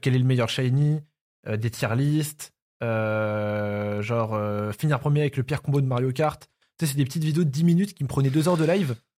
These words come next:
et qui tapaient, genre, des cent mille vues, mais qui taperont pas plus, tu vois. Et ça, je me suis dit, j'ai pas envie de mettre sur ma chaîne principale, autant les faire sur une chaîne secondaire où, genre, euh, je peux me permettre plus de trucs. Tu vois, par exemple, au Japon, je voulais faire une vidéo I R L Pokémon Go.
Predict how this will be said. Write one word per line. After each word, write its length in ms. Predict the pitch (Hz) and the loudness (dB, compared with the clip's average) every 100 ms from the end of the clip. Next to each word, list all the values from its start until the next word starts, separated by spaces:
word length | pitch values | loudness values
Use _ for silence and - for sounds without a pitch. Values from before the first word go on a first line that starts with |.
| _ _ - 175 | _ _ 0 2
et 40 | 170 | 4
qui 140 | 147 | 2
tapaient, 260 | 156 - 185 | 0 2 2
genre, 120 | 117 | 2
des 80 | 123 | 0
cent 160 | - | 2
mille 160 | 180 165 | 2 2
vues, 180 | 165 - _ | -2 -8 _
mais 120 | 135 | -6
qui 220 | 127 - 147 | -6 -6 -4
taperont 220 | 170 180 | -2 -2
pas 100 | 214 | -4
plus, 240 | 214 226 - | -2 -6 -4
tu 100 | 123 | -6
vois. 140 | 117 _ _ _ _ _ _ 131 | -8 _ _ _ _ _ _ -4
Et 60 | |
ça, 160 | 120 202 | 2 2
je 100 | 156 | 4
me 60 | |
suis 180 | 147 151 | 2 2
dit, 200 | 139 170 | 0 0
j'ai 100 | 131 | 0
pas 80 | 165 | 0
envie 60 | 170 | 0
de 40 | |
mettre 100 | 151 | -2
sur 60 | 147 | -4
ma 60 | |
chaîne 120 | 131 | -4
principale, 480 | 131 127 123 123 143 - _ _ _ 151 | -4 -6 -4 -4 -4 -12 _ _ _ -2
autant 200 | 143 196 | 0 0
les 60 | 170 | 0
faire 120 | 165 | -2
sur 140 | 143 | -2
une 80 | 127 | -2
chaîne 160 | 175 165 | -2 -2
secondaire 580 | 165 139 117 123 135 | -2 -2 0 2 0
où, 100 | 110 | -2
genre, 300 | 104 113 104 | -4 -4 -2
euh, 140 | 98 95 _ _ | -4 -6 _ _
je 80 | - | -6
peux 80 | 156 | 0
me 60 | 147 | 2
permettre 240 | 139 127 | 0 -2
plus 180 | - 156 | -2 -2
de 60 | |
trucs. 320 | 147 147 - - _ _ - | 0 -4 -8 -16 _ _ -2
Tu 80 | |
vois, 100 | 180 | 0
par 80 | 190 | 0
exemple, 160 | 196 147 | -2 -2
au 60 | |
Japon, 240 | 131 131 196 | -2 0 -2
je 60 | 147 | -2
voulais 100 | 131 | -2
faire 160 | 135 | -2
une 100 | 131 | 0
vidéo 440 | 127 139 147 160 160 | 0 2 2 2 0
I 200 | 139 135 | 0 0
R 60 | |
L 100 | 156 | 0
Pokémon 360 | 151 139 135 131 | -2 -2 0 2
Go. 340 | 127 175 220 | 2 2 -2